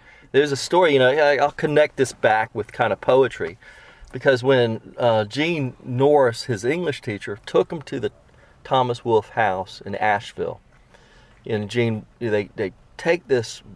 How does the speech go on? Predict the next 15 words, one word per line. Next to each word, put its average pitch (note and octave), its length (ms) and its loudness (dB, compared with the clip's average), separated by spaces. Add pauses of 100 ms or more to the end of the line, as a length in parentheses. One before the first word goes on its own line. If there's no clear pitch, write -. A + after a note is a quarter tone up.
(320)
um, G2 540 -2
they - 100 -2
go C#3 220 2
inside C#3+ 320 -2
the A2+ 80 -4
house, F#2 400 -10
they G#2 140 -10
see - 260 -6
the E3 80 0
bedroom, A#2+ 640 -2 (480)
they A#2+ 80 -2
walk F3 420 2
outside, C3 800 0 (300)
they, B2+ 240 -4
uh, A2 320 2